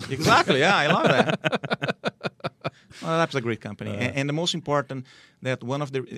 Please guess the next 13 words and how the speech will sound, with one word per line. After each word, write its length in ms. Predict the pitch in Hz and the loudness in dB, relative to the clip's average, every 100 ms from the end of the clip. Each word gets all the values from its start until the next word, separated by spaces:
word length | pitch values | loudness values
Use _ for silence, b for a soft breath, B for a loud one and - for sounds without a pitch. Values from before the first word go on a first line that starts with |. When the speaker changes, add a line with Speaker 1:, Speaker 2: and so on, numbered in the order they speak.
| - | -16
Speaker 2:
is 120 | 110 - | -18 -6
one 240 | 135 143 | -4 -2
day, 140 | 127 120 | -4 -4
one 220 | 127 139 | -6 -4
day 160 | 127 123 | -2 -4
someone 320 | - 123 123 | -6 -8 -6
asked 180 | 117 113 | -8 -10
me, 60 | 117 | -10
"Why 260 | 127 160 185 | -4 -2 -2
do 100 | 170 | -2
you 80 | |
love 240 | 147 127 117 | -2 -2 -4
NetApp?" 380 | 110 - - | -8 -12 -18